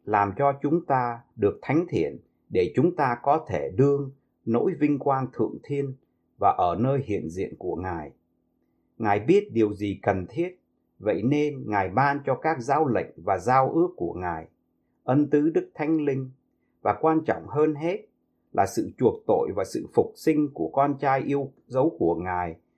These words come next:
để làm cho chúng ta có thể thay đổi được. Trong tất cả điều này, mục đích của Thượng Đế là chúng ta, con cái của Ngài, có thể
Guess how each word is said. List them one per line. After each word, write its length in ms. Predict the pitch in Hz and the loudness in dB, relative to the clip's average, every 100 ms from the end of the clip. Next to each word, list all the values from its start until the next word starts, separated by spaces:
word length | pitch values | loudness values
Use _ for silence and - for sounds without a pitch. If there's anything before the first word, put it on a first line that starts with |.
| _ | _
để 200 | - 90 | -2 -2
làm 300 | 87 98 90 85 | 0 0 0 0
cho 140 | 135 135 | 0 2
chúng 240 | 147 170 | 0 0
ta 320 | 139 123 113 - _ - | 0 -2 -4 -12 _ -2
có 180 | 139 - | -2 0
thể 220 | 76 73 | -4 -4
thay 200 | - 135 | -2 0
đổi 280 | 131 85 76 | 2 2 2
được. 300 | 73 85 73 _ _ _ _ _ _ _ _ _ _ _ | -2 -6 -6 _ _ _ _ _ _ _ _ _ _ _
Trong 260 | 147 151 | 2 4
tất 220 | 143 196 - | 2 -2 -4
cả 160 | 92 | -6
điều 320 | 95 98 98 | -2 0 2
này, 420 | 98 95 90 82 - _ _ _ _ _ _ | 2 0 -2 -6 -12 _ _ _ _ _ _
mục 220 | 120 107 - | 4 4 4
đích 380 | 156 196 - - | -2 -2 -8 -8
của 180 | 85 - | -8 -2
Thượng 300 | 107 - 90 | -2 -2 -2
Đế 340 | 101 117 165 - - | -2 0 -4 -10 -2
là 240 | 90 90 | -2 0
chúng 240 | 123 156 175 | 0 0 4
ta, 380 | 135 120 120 123 _ _ _ | 4 4 -2 -10 _ _ _
con 240 | - 160 156 | 2 2 4
cái 220 | 151 190 - | 2 2 -2
của 180 | 82 | -4
Ngài, 440 | 85 95 95 90 85 _ _ _ _ | -2 0 0 -2 -6 _ _ _ _
có 220 | - 175 - | 4 4 2
thể 280 | 101 - | -4 -4